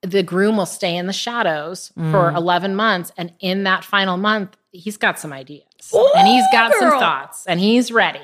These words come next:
Speaker 1: and he wants, he's coming out swinging and he's just opened that spreadsheet from nine, you know?
Speaker 2: Wow.
Speaker 1: So I'm like, this is, of course, not all of, not all of the grooms that I'm working with, but I try, like, based on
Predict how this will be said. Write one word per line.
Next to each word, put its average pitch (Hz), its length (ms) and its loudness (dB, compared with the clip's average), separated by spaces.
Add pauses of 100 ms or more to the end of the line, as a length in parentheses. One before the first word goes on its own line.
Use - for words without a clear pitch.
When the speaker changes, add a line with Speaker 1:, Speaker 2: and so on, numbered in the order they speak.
(140)
Speaker 1:
and 175 120 -10
he 202 240 0
wants, 240 320 2
he's 220 200 -6
coming 247 220 -2
out 247 200 -2
swinging 185 240 -6
and 156 80 -10
he's 196 200 -8
just 220 300 -2
opened 226 240 0
that 226 140 0
spreadsheet 208 580 -2
from 165 180 -10
nine, 156 200 -8
you 220 140 0
know? 226 420 2
Speaker 2:
Wow. 147 600 -4
Speaker 1:
So 247 440 2
I'm 240 160 2
like, 226 420 0 (140)
this 302 280 2
is, 220 200 0
of 214 180 -2
course, 208 380 2
not 190 260 2
all 170 240 0
of, 165 160 -10
not 175 420 2
all 170 200 4
of 160 100 -6
the 165 80 -6
grooms 160 320 -8
that 190 120 0
I'm 180 120 -2
working 196 300 0
with, 247 200 0
but 202 200 0
I 208 100 2
try, 214 380 2
like, 190 200 0
based 233 300 2
on 220 320 2